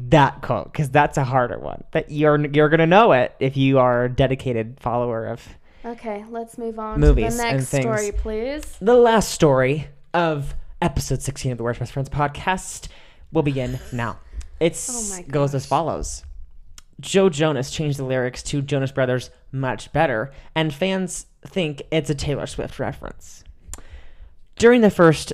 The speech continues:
Speaker 1: sh-, um, of the Jonas Brothers' five-night residency at the Park M G M's Dolby Live Theater in Las Vegas on Friday,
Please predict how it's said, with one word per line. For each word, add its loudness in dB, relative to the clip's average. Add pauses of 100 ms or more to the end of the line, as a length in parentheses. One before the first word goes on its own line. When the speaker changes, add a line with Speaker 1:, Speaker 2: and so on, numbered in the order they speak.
Speaker 1:
sh-, -6
um, 2
of 4
the -4
Jonas 0
Brothers' -2
five-night 0
residency 0
at -4
the -8
Park 0
M 0
G -2
M's -6
Dolby 0
Live -6
Theater -2
in -4
Las -8
Vegas -2
on -4
Friday, -4